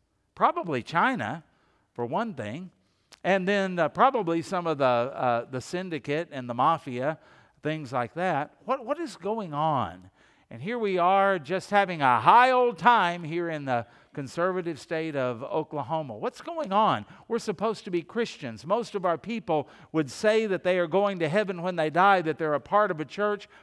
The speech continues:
probably a Baptist church, and yet we find more and more junk that's going on.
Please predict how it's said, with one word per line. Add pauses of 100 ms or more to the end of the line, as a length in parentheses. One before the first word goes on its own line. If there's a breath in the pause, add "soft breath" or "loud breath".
probably
a
Baptist
church, (300 soft breath)
and
yet
we
find
more
and
more (300 soft breath)
junk (160)
that's
going
on.